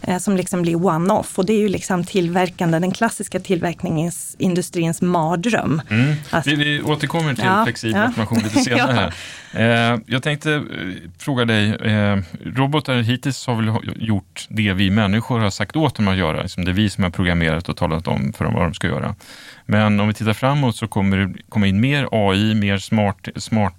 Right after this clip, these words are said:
Speaker 2: eh, mer, bättre intelligens,
Speaker 1: Mm.
Speaker 2: eh, vilket gör att de kanske blir självlärande till, till och med. Vad, vad säger du om den här utvecklingen och vilka konsekvenser får det för tillverkande industri?
Speaker 1: Eh, det man kan säga, alltså en,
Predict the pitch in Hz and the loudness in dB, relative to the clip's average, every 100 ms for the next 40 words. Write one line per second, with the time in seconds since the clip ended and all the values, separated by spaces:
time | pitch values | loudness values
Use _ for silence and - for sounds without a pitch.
0 | 82 76 - - - 123 139 113 123 123 | -6 -6 -4 -6 -4 -2 0 0 2 0
1 | 110 190 143 120 85 - 85 92 90 87 | 2 2 2 2 -2 -8 -6 -2 0 2
2 | 92 98 92 87 85 87 90 - 90 85 | 0 -2 -2 -2 -2 -2 -4 -2 -4 -4
3 | - - - 123 95 117 143 104 73 - | -8 -14 -2 0 2 2 2 0 -2 -4
4 | - - - - 85 - 92 82 - - | -8 -18 -10 -6 -4 -4 -2 -2 -4 -2
5 | 120 120 113 120 113 113 107 104 92 110 | 0 2 0 0 2 2 2 2 -2 -2
6 | 98 98 92 87 - 95 90 92 90 - | 0 2 0 -2 -2 -2 0 0 0 -2
7 | 101 98 - 98 92 107 101 113 - - | -2 -4 0 0 2 0 0 -2 -4 -2
8 | 131 151 - - 101 80 82 - 76 76 | 0 0 -2 -4 -2 -2 -4 -6 -6 -6
9 | - - - 104 92 85 92 87 87 - | -8 -16 -4 0 2 0 -2 -2 -4 -6
10 | - - - _ _ _ - 247 226 220 | -8 -8 -10 _ _ _ -2 0 2 0
11 | 208 - - 214 247 240 254 277 277 294 | -2 -4 -4 0 0 2 -2 0 0 0
12 | 185 - 240 254 - 285 269 | 0 0 0 -2 -2 0 -2